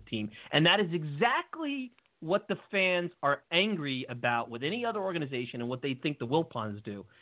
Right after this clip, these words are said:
If they come in and rip this organization apart from Brodie through the scouting department just to bring their own people in, which would be their right and could happen,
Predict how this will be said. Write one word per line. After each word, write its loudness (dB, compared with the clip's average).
If 6
they 4
come 4
in 4
and -4
rip 4
this -6
organization -4
apart 0
from 4
Brodie 2
through -4
the -6
scouting 2
department -2
just -2
to -2
bring -2
their 0
own -2
people -4
in, -2
which -6
would -2
be 4
their 4
right 2
and -4
could 2
happen, 0